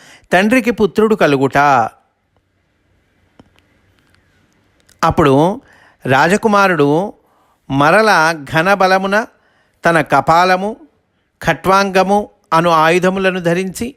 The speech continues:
ఇంద్రుని వెంట పడెను. కాని వేగమున పరివెత్తుచున్న ఇంద్రుని పట్టజాలకపోయెను. అంటే తన కపాలము, తన శిరస్సు,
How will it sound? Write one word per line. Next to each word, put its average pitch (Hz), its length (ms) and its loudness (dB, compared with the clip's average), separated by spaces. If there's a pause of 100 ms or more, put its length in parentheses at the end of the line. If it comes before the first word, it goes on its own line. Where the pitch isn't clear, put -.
ఇంద్రుని 226 420 0
వెంట 160 240 0
పడెను. 143 400 -2 (580)
కాని 135 420 0 (400)
వేగమున 185 460 0
పరివెత్తుచున్న 165 840 -2 (100)
ఇంద్రుని 165 540 -2
పట్టజాలకపోయెను. 131 1200 -2 (580)
అంటే 175 380 -2 (920)
తన 165 160 2
కపాలము, 165 720 -2 (300)
తన 151 180 0
శిరస్సు, 170 680 -2